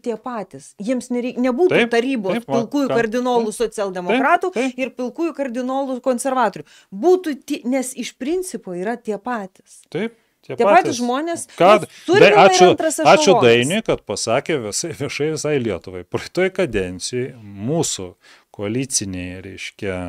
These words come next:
Speaker 2: Seimo daugumai buvo primesti keletas ministrų,
Speaker 1: Taip.
Speaker 2: ane? Ir ministrų nebuvo dar tokių liberalių ministrų, kaip buvęs finansų ministras.
Speaker 1: Taip,
Speaker 2: Nu,
Speaker 1: Šapoka.
Speaker 2: ultraliberalas.
Speaker 1: Taip.
Speaker 2: Taip.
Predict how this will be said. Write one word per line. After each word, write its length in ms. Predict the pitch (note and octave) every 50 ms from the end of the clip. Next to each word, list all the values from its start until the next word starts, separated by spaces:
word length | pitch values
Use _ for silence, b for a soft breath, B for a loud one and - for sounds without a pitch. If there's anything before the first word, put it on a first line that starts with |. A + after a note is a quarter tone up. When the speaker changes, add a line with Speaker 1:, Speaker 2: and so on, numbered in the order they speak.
| F2+ F2+ F2+
Speaker 2:
Seimo 360 | - - - A#2+ A2+ A2 G2 F2+
daugumai 680 | E2+ F#2+ F#2 G#2+ C3 D#3+ F#3+ F#3+ F#3+ G#3 A3+ B3 B3 b b b b b b _ -
buvo 340 | A2 G2 F#2 B2+ E3 F3+ F3
primesti 500 | - B2+ A#2 G#2 G2+ G2 - - - E3
keletas 460 | - B2 A#2 A#2 B2+ B2 C#3+ C3 - -
ministrų, 580 | C3+ A2 F#2 E2+ E2 D#2 - - - - - F#2+
Speaker 1:
Taip. 80 | -
Speaker 2:
ane? 220 | G3+ F3+ D#3 G3 A3
Ir 160 | F#3+ C3+ A#2+ A2+ A#2
ministrų 560 | A2 B2 B2 B2+ B2+ F#3+ G3+ - - E3 D3+ B B B B
nebuvo 500 | - A#2+ C3 D#3+ F3+ E3+ E3 G3 G3+ E3 B2+
dar 200 | A2+ B2+ B2+ A#2+
tokių 320 | - - A#2+ - - D3 C3
liberalių 380 | B2 A2+ A#2 A#2 A#2+ A2+ G#2+ G#2+
ministrų, 340 | C3+ E3+ - - A3+ A3
kaip 220 | - - C#3+ A2+ G2+
buvęs 300 | G#2+ A#2+ C#3 D3+ - -
finansų 400 | - G2 F#2+ G2+ A2 - - C3+ B2
ministras. 380 | G2 E2+ - - - - -
Speaker 1:
Taip, 180 | D#3+ D#3 D3 -
Speaker 2:
Nu, 80 | C#3+
Speaker 1:
Šapoka. 200 | F3 - - F3 D#3+
Speaker 2:
ultraliberalas. 840 | C#3 - A#2+ A2 G#2+ G#2 G2 F#2+ G#2 G2 G2 F#2 F2 F2 F#2 E3+ D#3
Speaker 1:
Taip. 240 | - C#3 C3 B2 B2+
Speaker 2:
Taip. 100 | B B